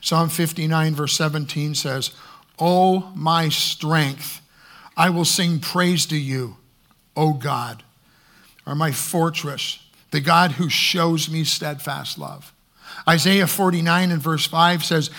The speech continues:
"And now the Lord says, 'He who formed me from the womb to be his servant,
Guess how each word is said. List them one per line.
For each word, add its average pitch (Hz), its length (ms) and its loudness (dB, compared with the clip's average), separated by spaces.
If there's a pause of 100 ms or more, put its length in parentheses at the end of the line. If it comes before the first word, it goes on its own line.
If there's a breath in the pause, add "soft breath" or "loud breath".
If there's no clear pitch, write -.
(180 loud breath)
"And 170 220 2
now 180 400 4
the 170 140 0
Lord 175 360 2
says, 180 460 2 (260 loud breath)
'He 202 260 4
who 190 180 4
formed 190 420 0
me 185 140 2
from 175 320 0
the 165 100 -2
womb 175 340 0
to 147 120 -6
be 175 280 0
his 160 240 0
servant, 165 460 0